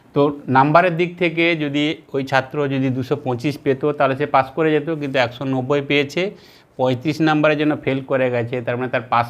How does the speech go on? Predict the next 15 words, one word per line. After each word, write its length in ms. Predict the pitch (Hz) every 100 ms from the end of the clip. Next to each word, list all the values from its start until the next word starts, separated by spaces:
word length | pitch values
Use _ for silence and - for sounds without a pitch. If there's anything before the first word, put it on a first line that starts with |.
| 139
মার্ক 160 | 147 139
কত 140 | 151 139 170 - - - 113
একশো 200 | 117 131 127
নব্বই 300 | 123 131 139
plus 200 | 135 123 123
পঁয়ত্রিশ, 340 | 117 120 123 123
তো 60 | 127 117
সেক্ষেত্রে 320 | 120 120 127 117
কত 120 | 117 147
না 60 | 127 107
দুশো 180 | 107 147
পঁচিশ। 300 | 110 101 - - _ - -
তাহলে 180 | - 143 147
এটা 100 | 165
হচ্ছে 160 | 165